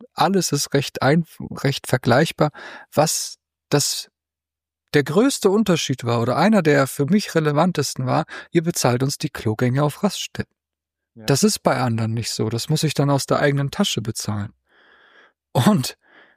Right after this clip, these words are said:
Speaker 1: das ist so etwas, wo du nicht dran denkst, wenn du das nicht machst.
Speaker 2: Ja.
Speaker 1: Und
Speaker 2: Ja.
Speaker 1: wenn du das dann dir schnappst und so eine Kleinigkeit hervorholst, wo du gute Dinge tust,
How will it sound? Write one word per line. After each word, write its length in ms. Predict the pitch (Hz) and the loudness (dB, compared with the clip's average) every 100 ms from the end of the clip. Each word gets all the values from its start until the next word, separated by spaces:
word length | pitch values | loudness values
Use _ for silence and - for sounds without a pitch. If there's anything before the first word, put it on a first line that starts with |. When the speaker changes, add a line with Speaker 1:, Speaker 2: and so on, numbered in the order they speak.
| _ - | _ 0
Speaker 1:
das 200 | 139 196 | 2 2
ist 160 | - | 2
so 80 | 180 | 2
etwas, 560 | - - 175 202 - - - - | 2 2 0 0 -4 -12 -10 -2
wo 100 | 147 | 0
du 140 | 143 | 2
nicht 320 | 147 165 - | 2 2 -2
dran 300 | - 151 156 | 0 0 2
denkst, 500 | - 226 110 - - _ _ _ - | 4 2 0 -8 -12 _ _ _ -2
wenn 140 | 139 131 | 2 2
du 80 | |
das 240 | 117 117 - | 2 0 0
nicht 180 | 135 - | -2 0
machst. 420 | 214 - - - _ _ _ _ _ | -2 -2 -18 -18 _ _ _ _ _
Speaker 2:
Ja. 120 | 101 98 - | -20 -18 -6
Speaker 1:
Und 180 | 139 135 _ _ | -4 -4 _ _
Speaker 2:
Ja. 120 | - 98 | -20 -6
Speaker 1:
wenn 160 | 143 147 | -2 2
du 60 | |
das 260 | 147 185 - | 2 2 2
dann 180 | 220 196 | 2 4
dir 100 | 175 | 2
schnappst 440 | - 180 180 - | 2 2 2 -2
und 80 | 147 | -2
so 100 | 147 | 0
eine 120 | 143 | 0
Kleinigkeit 840 | - 139 147 185 - 160 151 - _ | 0 2 4 4 2 2 0 -2 _
hervorholst, 1120 | - 135 - - 254 202 127 123 - - - _ _ - | -2 -2 0 2 2 0 -2 -2 -2 -10 -16 _ _ -4
wo 80 | 127 | -2
du 80 | 123 | 0
gute 260 | 139 127 | -2 -4
Dinge 300 | 113 123 120 | -2 0 0
tust, 460 | 117 123 170 - | -2 -2 -2 -2